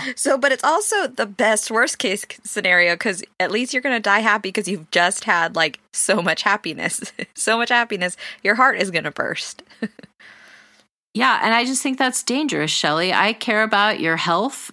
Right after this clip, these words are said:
Speaker 2: uh, and, and your well-being, and I just think we should probably just give me a trophy for how good I did.
Speaker 1: <laughs>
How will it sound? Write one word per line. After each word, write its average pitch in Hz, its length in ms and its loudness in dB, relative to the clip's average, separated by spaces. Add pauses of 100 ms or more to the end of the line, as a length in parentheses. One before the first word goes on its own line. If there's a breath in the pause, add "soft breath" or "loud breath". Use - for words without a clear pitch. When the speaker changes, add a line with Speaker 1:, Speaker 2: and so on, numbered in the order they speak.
Speaker 2:
uh, 165 360 2
and, 165 520 0
and 156 200 -2
your 147 80 -2
well-being, 175 880 0 (340 loud breath)
and 190 200 2
I 220 80 4
just 311 260 0
think - 380 -4 (180)
we 226 240 -2
should 247 220 -2
probably 226 600 2
just 202 360 -2
give 190 260 0
me 214 220 2
a 190 60 0
trophy 147 520 0
for 147 200 0
how 151 180 2
good 170 320 0
I 135 160 2
did. 135 500 0
Speaker 1:
<laughs> - 120 -8